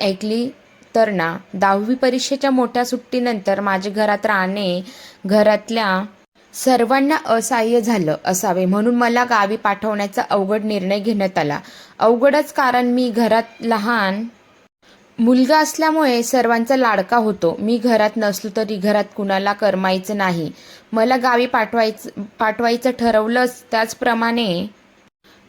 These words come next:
बाबा मला सोडवायला गावी आले. माझं गाव म्हणजे स्वर्गच जणू. सातारा जिल्ह्यातलं, कृष्णा नदीच्या काठावर, झाडांच्या खुशीतलं, काळ्या मातीतलं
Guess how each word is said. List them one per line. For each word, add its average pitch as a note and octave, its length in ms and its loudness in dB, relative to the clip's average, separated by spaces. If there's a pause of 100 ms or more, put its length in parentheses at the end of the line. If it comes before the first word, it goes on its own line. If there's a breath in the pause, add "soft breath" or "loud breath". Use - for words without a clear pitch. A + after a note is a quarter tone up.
बाबा G#3 420 2
मला C#4 300 2
सोडवायला A#3+ 500 2
गावी A3 340 0
आले. F3+ 540 0
माझं G3 480 0
गाव A#3+ 200 4
म्हणजे G#3+ 640 2
स्वर्गच G#3 520 0
जणू. G#3 320 -2
सातारा A3 460 0
जिल्ह्यातलं, G#3 580 0
कृष्णा A#3 400 -2
नदीच्या B3 400 -2
काठावर, F#3+ 540 0
झाडांच्या G#3+ 880 0 (1000 soft breath)
खुशीतलं, C4 600 2
काळ्या A3+ 420 -2
मातीतलं A3+ 720 0